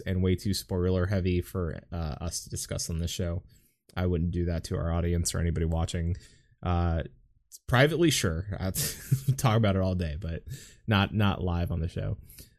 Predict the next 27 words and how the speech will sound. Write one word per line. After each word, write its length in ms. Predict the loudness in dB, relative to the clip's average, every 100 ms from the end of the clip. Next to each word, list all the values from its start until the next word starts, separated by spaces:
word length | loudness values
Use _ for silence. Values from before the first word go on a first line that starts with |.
| 0
Uh, 320 | 4 6 6
but 260 | 6 4 6
what, 220 | 4 4 2
what, 220 | 0 -2 0
you 100 | 6
know, 200 | 8 8
what's, 640 | 6 4 2 0 0 -4 -6
just 500 | -8 2 4 4 2
tweet 240 | 2 4
us 120 | 6
at 160 | 4 4
your 140 | 4
theories 540 | 4 6 6 6 4 2
of 320 | 0 -2 -8 -8
what's 220 | -6 0
gonna 160 | 2
happen 420 | 4 2 2 0 0
in 160 | -2
four 220 | 0 -2
point 240 | 0 0 -2
four 240 | -2 -2
going 260 | -2 0 0
on. 300 | 0 -2 0
Do 80 | 0
you 100 | 0
think 320 | 2 2 2
we'll 380 | 2 4 2